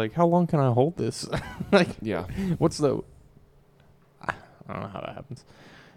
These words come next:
Speaker 1: Um, I was thinking the other day about the Fourth of July, as most of us, you know, American loving, America loving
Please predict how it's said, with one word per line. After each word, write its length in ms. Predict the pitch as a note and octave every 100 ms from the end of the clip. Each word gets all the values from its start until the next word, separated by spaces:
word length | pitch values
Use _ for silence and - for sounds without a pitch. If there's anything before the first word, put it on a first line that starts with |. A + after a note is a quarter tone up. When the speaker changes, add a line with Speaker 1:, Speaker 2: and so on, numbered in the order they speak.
| _ _ -
Speaker 1:
Um, 440 | B2+ A#2+ A#2 F#2 - - - - _ _ -
I 80 | -
was 140 | A#2 D#3
thinking 220 | C3 A2
the 80 | G#2+
other 160 | F#2+
day 240 | F#2 G2 F#2
about 240 | F#2 F#2
the 100 | F2+
Fourth 260 | G2+ G#2 -
of 60 |
July, 400 | - E2 C#2+ D#2 - - F#3+ - - - _ _ - - -
as 220 | G2+ G2+
most 240 | F#2 -
of 100 | F#2+
us, 300 | F#2 F2 - -
you 140 | F#2+ F2
know, 160 | F2 - - - - -
American 560 | G#2 F#2 F#2 - F#2+ F2+
loving, 320 | F2+ F#2 G2
America 440 | G#2 G2 G2+ G2+ G2+
loving 500 | G2 G2 G2+ G2